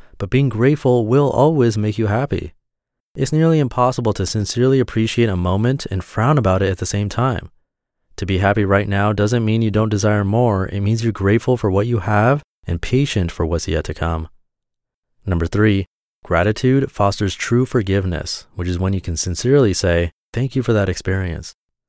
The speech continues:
It makes no sense to condemn or regret an important life lesson. Gratitude makes sense of yesterday, brings peace to the present, and creates a positive vision for tomorrow. Number four, you never need more than you have at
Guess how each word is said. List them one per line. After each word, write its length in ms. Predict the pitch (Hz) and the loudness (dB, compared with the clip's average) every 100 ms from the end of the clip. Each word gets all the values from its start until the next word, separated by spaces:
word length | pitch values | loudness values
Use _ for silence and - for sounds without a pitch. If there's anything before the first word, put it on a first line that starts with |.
| _ _ _ _ | _ _ _ _
It 80 | 107 | -4
makes 180 | 110 - | -2 0
no 200 | 120 135 | 2 2
sense 260 | - 123 | 2 0
to 80 | - | 0
condemn 560 | - 98 101 98 104 104 | -2 0 2 0 0 -2
or 140 | 92 | -2
regret 500 | 92 87 90 92 98 | -2 -2 0 2 2
an 100 | 92 | -2
important 460 | 87 78 95 101 92 | -4 -4 -4 -2 -2
life 220 | 90 92 | -2 -2
lesson. 440 | 95 113 - - - _ _ _ _ _ - | -2 -2 -4 -10 -12 _ _ _ _ _ -2
Gratitude 480 | 90 92 101 104 | 2 2 2 0
makes 240 | 90 90 - | 0 -2 -2
sense 220 | 95 90 | -4 -2
of 100 | 82 | -2
yesterday, 580 | 87 107 - 110 107 117 _ - | -2 -2 0 0 0 -2 _ -8
brings 240 | 95 90 | -6 -6
peace 260 | - 98 98 | -4 -2 -2
to 100 | - | -4
the 120 | 85 | -4
present, 540 | - 104 107 107 - - _ _ - | 0 2 2 0 -4 -14 _ _ -4
and 160 | 101 | -4
creates 260 | 107 123 120 | 2 2 2
a 40 | 95 | -2
positive 500 | - 104 117 123 113 | -2 0 0 0 0
vision 380 | 98 98 98 | 0 0 0
for 160 | 92 85 | -2 -4
tomorrow. 560 | - 78 78 80 76 - _ _ _ _ _ _ _ _ - | -4 -4 -4 -4 -6 -10 _ _ _ _ _ _ _ _ -2
Number 180 | 90 | 0
four, 440 | 85 107 107 104 - - - | 0 2 4 2 0 -10 -10
you 100 | - | -2
never 280 | 123 123 143 | 2 2 2
need 180 | 156 147 | 2 4
more 300 | 113 113 127 | 4 4 4
than 140 | 120 | 4
you 100 | 113 | 2
have 360 | 95 120 120 101 | 2 2 2 2
at 140 | 98 | 0